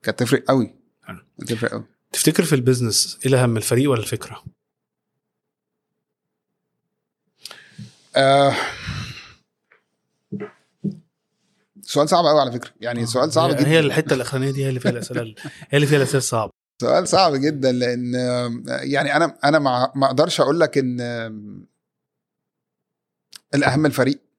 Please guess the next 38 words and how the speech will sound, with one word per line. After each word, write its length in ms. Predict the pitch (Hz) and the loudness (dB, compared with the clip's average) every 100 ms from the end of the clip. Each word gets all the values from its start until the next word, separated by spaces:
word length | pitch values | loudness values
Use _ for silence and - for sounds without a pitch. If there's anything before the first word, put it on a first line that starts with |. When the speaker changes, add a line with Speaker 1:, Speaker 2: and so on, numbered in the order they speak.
| _ _ _ _ _ _ | _ _ _ _ _ _
Speaker 2:
ليه؟ 160 | 123 117 | -4 0
Speaker 1:
مية 200 | 127 127 | 2 2
في 120 | 120 | 0
المية. 380 | 110 113 120 - _ _ _ _ _ _ _ _ _ _ _ | -4 -4 -6 -8 _ _ _ _ _ _ _ _ _ _ _
الفريق 260 | - 233 302 | -2 0 2
هو 60 | 262 | 4
اللي 100 | 233 | 4
بيطلع 280 | 151 208 | 4 2
الفكرة. 420 | 139 165 165 110 - _ _ _ | 2 0 -2 -4 -12 _ _ _
Speaker 2:
حلو. 140 | - 117 _ _ _ - _ _ | -12 -12 _ _ _ -20 _ _
Speaker 1:
الفريق 300 | - 127 143 | -6 -2 2
هو 60 | 196 | 2
اللي 100 | 208 | 2
بيطلع 280 | 131 156 143 | 2 2 2
كل 200 | - 143 | 0 -2
حاجة. 340 | - 101 - _ _ | -4 -8 -12 _ _
Speaker 2:
مم. 200 | 120 104 _ _ _ _ - | -12 -12 _ _ _ _ -6
Speaker 1:
أصل 180 | 123 | -2
أنت 140 | 165 196 | 2 2
لو 140 | 160 | 2
معاك 200 | 135 160 | 2 2
فكرة 400 | - 160 156 143 - _ _ _ _ _ - | 0 0 2 0 -2 _ _ _ _ _ -8
ومعاكش 380 | 120 123 151 - | -2 2 2 2
حد 220 | 143 143 | 0 0
ينفذ 420 | 123 131 - 107 | 0 0 -2 -6
معاك 300 | 110 117 127 | -2 0 0
ومحدش 360 | 113 120 127 - | -2 0 -2 0
معاك 420 | 113 123 - - _ - | -2 -2 -4 -20 _ -6
يؤمن 500 | 120 147 143 131 120 | 0 2 2 0 0
باللي 180 | 117 123 | 0 0
أنت 160 | 135 | 0
بتعمله 500 | 120 - 110 123 127 123 | -2 -2 -2 2 2 2
ومحدش 800 | 117 113 110 - 135 131 113 - | 0 -2 -4 0 0 2 0 0
بيساعدك 840 | 113 110 107 107 - 139 123 120 | -4 -6 -6 -4 0 0 0 -4
في 80 | - | -4
اللي 120 | 113 | -2
أنت 160 | 127 123 | 0 0
بتعمله، 460 | 113 107 120 123 | -2 -4 -2 -4